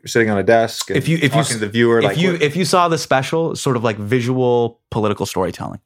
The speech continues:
Speaker 1: Yeah.
Speaker 2: So like the screens, the L E Ds are all around me, and I sort of
Speaker 1: Yeah.
Speaker 2: tell the stories through that. Yeah.
Speaker 1: Yeah.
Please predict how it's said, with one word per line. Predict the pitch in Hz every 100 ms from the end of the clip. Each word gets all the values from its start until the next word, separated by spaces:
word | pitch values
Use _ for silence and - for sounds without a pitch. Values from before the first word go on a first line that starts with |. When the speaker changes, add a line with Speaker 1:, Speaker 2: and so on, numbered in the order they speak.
| _ 95
Speaker 1:
Yeah. | 80 - _
Speaker 2:
So | - 104
like | 104 - _
the | -
screens, | - - 127 120 113
the | 110
L | 101 98
E |
Ds | 90 101 104
are | 104
all | 92 95
around | 104 104 95
me, | 92
and | 90 92
I |
sort | 98 -
of | 87
Speaker 1:
Yeah. |
Speaker 2:
tell | - 104
the | 87
stories | - - -
through | -
that. | - - _
Yeah. | -
Speaker 1:
Yeah. | 85